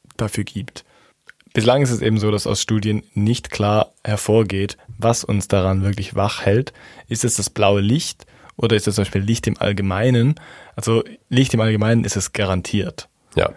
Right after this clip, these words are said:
Speaker 2: es kann gut sein, dass es auch künstliches Licht ist, wenn zu Zeiten, wenn es eigentlich kein Licht mehr gibt,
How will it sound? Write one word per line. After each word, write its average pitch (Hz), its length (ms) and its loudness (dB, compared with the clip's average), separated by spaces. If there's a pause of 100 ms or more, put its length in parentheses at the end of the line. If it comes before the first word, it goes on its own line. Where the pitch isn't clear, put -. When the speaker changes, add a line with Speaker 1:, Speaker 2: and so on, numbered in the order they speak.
Speaker 2:
es - 160 -4
kann 78 180 2
gut 73 140 0
sein, 73 160 2
dass 71 140 -2
es - 240 -6
auch 71 200 -2
künstliches - 600 -4
Licht 69 260 -4
ist, - 280 -4
wenn 67 240 0 (280)
zu - 120 -2
Zeiten, 67 920 -2
wenn 65 120 0
es 73 140 -8
eigentlich 71 320 -6
kein 71 220 0
Licht - 240 -6
mehr - 100 0
gibt, 78 440 -4